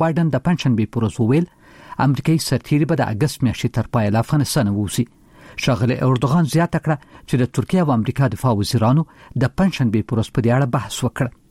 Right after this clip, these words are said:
د کابل د نړیوال هوایي ډګر د امنیت د څرنګوالي په اړه په تېره جون میاشت کې د امریکا او ترکیې ولسمشرانو په بروکسل کې د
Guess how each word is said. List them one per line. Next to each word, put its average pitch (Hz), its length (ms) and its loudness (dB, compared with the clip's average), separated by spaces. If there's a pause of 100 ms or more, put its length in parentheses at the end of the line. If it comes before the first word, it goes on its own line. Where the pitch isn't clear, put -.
(680)
د - 20 4 (220)
کابل 131 260 2
د 131 160 2
نړیوال 120 400 2
هوایي 120 280 2
ډګر 147 280 0
د - 20 2 (120)
امنیت 135 260 2
د 117 120 -4
څرنګوالي 113 520 0
په 123 100 2
اړه 156 120 2 (380)
په - 120 0
تېره 147 280 2
جون 185 220 2
میاشت 104 300 -4
کې 101 100 -2 (400)
د - 20 2 (180)
امریکا 123 360 2
او 180 80 2
ترکیې - 400 -2
ولسمشرانو 131 720 0
په 143 140 -6
بروکسل 135 420 -2
کې 190 140 -2
د 165 40 0